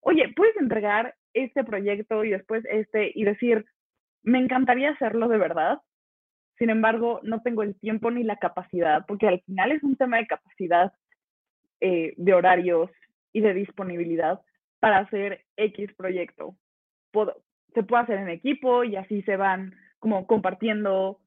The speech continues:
eh, los horarios de trabajo. Hay muchísimas formas en las cuales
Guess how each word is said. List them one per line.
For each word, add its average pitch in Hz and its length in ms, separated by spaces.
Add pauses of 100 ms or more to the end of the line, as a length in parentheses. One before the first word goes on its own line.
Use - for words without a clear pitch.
(160)
eh, 175 340
los 196 220
horarios 185 340
de 175 100
trabajo. 208 480
Hay 240 140
muchísimas 269 540
formas 220 320
en 226 80
las 196 120
cuales 190 400